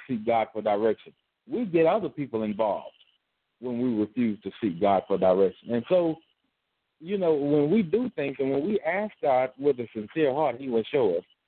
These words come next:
So look at verse three. It says, "Call unto me, and I will answer thee and show thee great and mighty things." The word mighty means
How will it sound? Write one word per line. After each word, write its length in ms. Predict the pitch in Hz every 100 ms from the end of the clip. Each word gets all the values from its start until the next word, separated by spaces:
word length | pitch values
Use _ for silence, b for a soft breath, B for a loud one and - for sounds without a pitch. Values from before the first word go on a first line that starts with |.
| _ _ _
So 80 | 175
look 140 | 190
at 100 | 170
verse 200 | 143 143 -
three. 300 | 151 131 143 _ _ _ _ _ _ _ _ _ _ _ _ _ _ _ _
It 60 | -
says, 160 | 170 147
"Call 260 | - 190 175
unto 160 | 160 135
me, 240 | 143 151
and 120 | 131
I 100 | 139
will 220 | 147 131
answer 280 | 156 160 -
thee 180 | 135 147
and 160 | 131 127 -
show 240 | 220 254 226
thee 260 | 131 104 90 _ _ _ _ _ 113
great 360 | 165 214 220 -
and 200 | 156 156
mighty 340 | 196 240 175
things." 320 | - 127 107
The 120 | 123
word 300 | 139 180 180
mighty 420 | 147 160 220 220 156
means 360 | 147 143 139